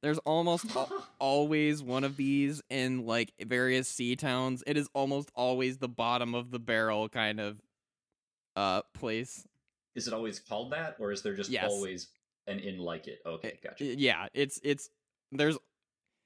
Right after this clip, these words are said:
Speaker 1: it's such a common name, I'll say. Uh,
Speaker 2: Do people, so is it like, is it, like, almost a matter of prestige? Like, you've gotta make it as bad as possible in order to earn the name?
Speaker 1: Oh, yeah, yeah, yeah.
Speaker 2: Okay.
Speaker 1: Like, it, it's,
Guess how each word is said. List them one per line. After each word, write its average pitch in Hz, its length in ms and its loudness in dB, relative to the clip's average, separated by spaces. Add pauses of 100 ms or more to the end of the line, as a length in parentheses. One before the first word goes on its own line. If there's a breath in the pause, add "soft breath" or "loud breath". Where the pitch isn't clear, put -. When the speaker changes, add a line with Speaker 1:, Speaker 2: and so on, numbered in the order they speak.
(220)
Speaker 1:
it's 139 200 0
such - 320 0
a 139 300 6
common 120 1080 -2
name, 107 680 -2
I'll 120 240 -2
say. 135 600 -2 (420)
Uh, 110 480 0
Speaker 2:
Do 113 60 -4
people, 156 260 -4
so 170 160 -4
is 170 160 -2
it 170 80 -4
like, 175 160 -4 (220)
is 165 160 -4
it, 214 100 -2
like, 208 160 -4
almost 143 260 -4
a 147 60 -4
matter 131 260 -2
of 139 140 -6
prestige? 120 500 -4
Like, 120 140 -6
you've 135 120 -8
gotta 143 140 -4
make 147 180 -6
it - 140 -10
as 104 140 -6
bad 104 420 -6
as 110 100 -10
possible 107 600 -6
in 104 80 -6
order 110 180 -4
to - 160 -10
earn 107 260 -4
the 104 80 -4
name? 98 260 -6
Speaker 1:
Oh, 254 180 8
yeah, 147 480 4
yeah, 180 220 6
yeah. 120 340 2
Speaker 2:
Okay. 101 460 -4 (160)
Speaker 1:
Like, 170 420 2 (160)
it, 170 220 4
it's, 180 320 4